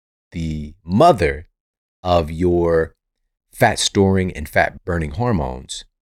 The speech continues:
the twin brothers that we have are insulin and glucagon. So we've got the alpha cells in the pancreas that are producing glucagon, which is associated with the ability to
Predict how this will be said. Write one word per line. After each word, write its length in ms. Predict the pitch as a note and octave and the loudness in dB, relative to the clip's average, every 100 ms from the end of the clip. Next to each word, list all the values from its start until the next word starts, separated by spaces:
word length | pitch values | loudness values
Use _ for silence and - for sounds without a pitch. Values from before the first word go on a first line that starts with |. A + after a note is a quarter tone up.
| _ _ _ - | _ _ _ -12
the 100 | E2 | -8
twin 340 | - B2+ C#3 | 0 2 6
brothers 360 | D#3 C#3+ F2+ - | 8 8 6 2
that 120 | D#2 | -4
we 120 | D#2 | -2
have 380 | D#2+ C#2 C#2 - _ _ _ | -2 -2 -4 -10 _ _ _
are 240 | - C3+ - | -8 -8 -6
insulin 600 | A#2 C3 - C#3 C3+ C#3 - _ _ - | 2 4 4 2 0 -2 -10 _ _ -10
and 140 | E2 | 0
glucagon. 680 | F#2+ G#2+ E2+ D2+ B1 - - _ _ _ _ _ _ _ | 4 4 4 -4 -6 -10 -18 _ _ _ _ _ _ _
So 580 | - - F#2 F2 E2+ D#2+ - - | -2 4 4 4 0 -6 -16 -12
we've 180 | F2+ - | -10 -2
got 440 | A2+ A2+ - - - | 2 2 2 -6 -12
the 160 | F2+ - | -10 0
alpha 340 | B2+ D#3+ D3+ | 2 2 0
cells 640 | - E2+ C#2+ C#2 - - - _ _ _ - | 0 -2 -4 -8 -10 -12 -14 _ _ _ -10
in 100 | F2+ | -6
the 80 | E2+ | -2
pancreas 420 | A2 F2 F2+ D#2+ | -2 -2 -2 -2
that 120 | D#2+ | -2
are 40 | D#2+ | -6
producing 520 | D#2 C#2+ F#2+ A#2 G#2+ | -8 -6 -4 -2 0
glucagon, 640 | G#2 F2 D#2 C#2 D#2+ A#2 _ _ _ _ - | 0 0 -2 -4 -6 -10 _ _ _ _ -10
which 180 | E2 E2 | -6 -4
is 80 | |
associated 580 | D#2+ - F#2 F2 F#2 E2 | -2 0 2 2 -2 -2
with 260 | D#2 D2+ - _ _ _ _ _ _ _ _ _ _ - | -4 -4 -8 _ _ _ _ _ _ _ _ _ _ -6
the 180 | F#2 D2+ | -2 -2
ability 440 | D2 G2+ F#2 F#2 | 2 2 2 0
to 300 | - F2 D#2+ | -2 -4 -6